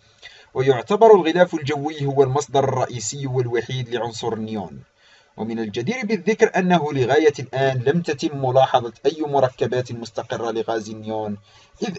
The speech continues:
إن جزيئات العنصر تتألف من ذرات منفردة.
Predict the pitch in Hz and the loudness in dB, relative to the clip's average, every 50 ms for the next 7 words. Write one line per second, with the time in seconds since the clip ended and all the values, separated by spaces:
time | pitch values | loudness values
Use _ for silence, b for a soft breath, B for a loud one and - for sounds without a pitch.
0 | - 190 202 190 185 180 151 156 147 135 143 131 - - 139 147 135 - 135 120 | -2 0 0 2 2 0 0 -2 -2 -2 -2 -2 0 0 0 0 2 0 -2 -2
1 | 120 135 131 127 - 127 113 - - 117 - 113 - - 120 120 123 - 123 117 | -2 -2 -2 -2 -4 -6 -6 -6 -8 -8 -6 -6 -6 -6 -6 -6 -6 -6 -6 -8
2 | 117 113 110 104 110 104 104 104 101 98 101 101 101 107 - 127 - 113 101 92 | -8 -8 -4 -4 -4 -2 0 -2 -2 -4 -6 -12 -12 -12 -10 -6 -4 -4 -4 -4
3 | - 85 73 | -6 -8 -8